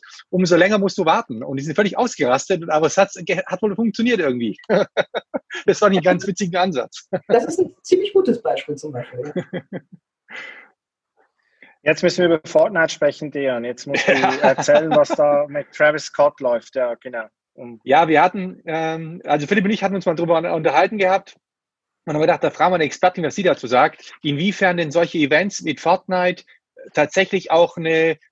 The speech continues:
Speaker 1: kulturell eine neue Ebene eröffnen oder ob's einfach, ist es tatsächlich nur einfach nochmal eine,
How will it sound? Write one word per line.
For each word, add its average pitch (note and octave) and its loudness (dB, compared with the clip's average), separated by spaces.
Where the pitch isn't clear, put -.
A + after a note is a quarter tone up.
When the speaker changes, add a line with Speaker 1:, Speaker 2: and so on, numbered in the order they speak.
Speaker 1:
kulturell F3+ 2
eine F#3+ 0
neue E3 2
Ebene A3 -2
eröffnen G#3 -2
oder E3+ 4
ob's - 0
einfach, E3+ 0
ist F#3 0
es F3 -2
tatsächlich E3+ -2
nur E3+ 0
einfach D#3+ 0
nochmal D#3 0
eine, D#3 -4